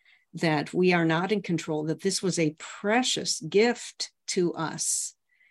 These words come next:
And of course, we were overjoyed and designing the nursery and spreading the news and telling everybody we know.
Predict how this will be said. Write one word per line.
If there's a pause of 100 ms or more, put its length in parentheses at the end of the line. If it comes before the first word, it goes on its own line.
(440)
And
of
course, (340)
we
were
overjoyed
and (220)
designing
the
nursery
and
spreading
the
news
and
telling
everybody
we
know.